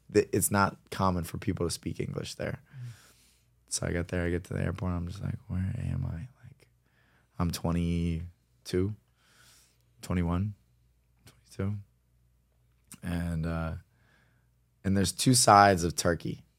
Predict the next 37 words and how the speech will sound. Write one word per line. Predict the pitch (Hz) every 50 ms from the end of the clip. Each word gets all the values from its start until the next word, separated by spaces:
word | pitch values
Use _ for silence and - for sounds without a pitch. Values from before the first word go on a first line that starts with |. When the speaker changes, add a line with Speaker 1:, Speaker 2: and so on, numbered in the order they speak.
| _ -
Speaker 1:
Like, | 85 - -
there's | - - 87 87 87 92
the | 104 - - 92 92 90 - - - - _ _ -
Asian | 95 104 104 107 107
side | 101 - 107 110 110 107 107 -
and | - - 90 90
then | 87 85
there's | 87 85 78 80
the | 85 85
European | 85 87 85 85 80 - 85 - - -
side. | - - - - - - - _ _ _ _ _ _ -
So | - - 85
we | 85 87 85 87
flew | - - - - - 113 117 117 113
into | 107 104
the | 95 95 - -
Asian | 92 92 90 90 87 87
side, | - - 87 87 87 87 87 92 - - - - - _ _ _
and | - 90
then | 90 90
I'm | 90 87 85
driving | 82 90 92 95 95 98 101 101 101 101 95
across, | 92 82 - - 92 92 92 90 90 87 87 87 - - - - _ -
like, | - 87 87 90
in | 90 90
this | 87 80
big | - - 92 90 82
bus | - - 90 - - - - - - - _ _ _ _ _ _ _ _ _ _ -
from | - - 87 85
the | - -
airport | 85 82 - - 85 - - - _ _ -
to | - -
the, | 90 90 87 82 - - - - 127 131 147 - - _ _ _ _
to | - -
the | 87 90 - 90
European | 87 87 87 - - 92 90 85
side. | - - 90 85 87 87 87